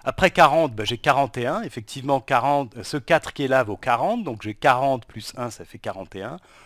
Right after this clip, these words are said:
En dessous, ben, j'ai le nombre qui vient juste après cinquante, c'est cinquante et un. Donc c'est cinquante plus un. En dessous, j'ai le nombre qui vient juste après soixante, donc c'est soixante et un, soixante plus un.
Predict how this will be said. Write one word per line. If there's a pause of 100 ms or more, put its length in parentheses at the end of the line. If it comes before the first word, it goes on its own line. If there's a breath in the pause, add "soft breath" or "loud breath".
(120)
En
dessous, (300 soft breath)
ben,
j'ai
le
nombre
qui
vient
juste
après
cinquante, (160)
c'est
cinquante
et
un. (320 soft breath)
Donc
c'est
cinquante
plus
un. (600 soft breath)
En
dessous,
j'ai
le
nombre
qui
vient
juste
après
soixante,
donc
c'est
soixante
et
un,
soixante
plus
un.